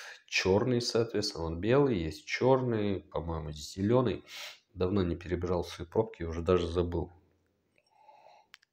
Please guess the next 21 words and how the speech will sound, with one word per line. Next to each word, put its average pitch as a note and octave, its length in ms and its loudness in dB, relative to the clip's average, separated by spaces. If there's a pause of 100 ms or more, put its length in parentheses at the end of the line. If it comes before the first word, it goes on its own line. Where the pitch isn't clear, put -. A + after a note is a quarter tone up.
(140)
Фу, F2+ 440 0
нет, F2 320 -2 (520)
аромат F#2+ 440 2
отвратительный. F#2+ 840 0 (160)
<sighs> A2+ 580 0
Ну, C3 120 6
давайте C3+ 340 8
смотреть. F#2 500 0 (300)
У F#2+ 40 -4
меня F2 120 2
еще, E2 200 -4
причем - 360 -2
есть - 480 0
еще D#2+ 320 -2
старинная F#2 920 4 (1900)
этикетка A#2 720 2 (100)
от F#2+ 200 -2
Абакана. E2+ 640 2 (100)
Она F2 240 0
вся F2 180 0
покоцанная. F2 840 -2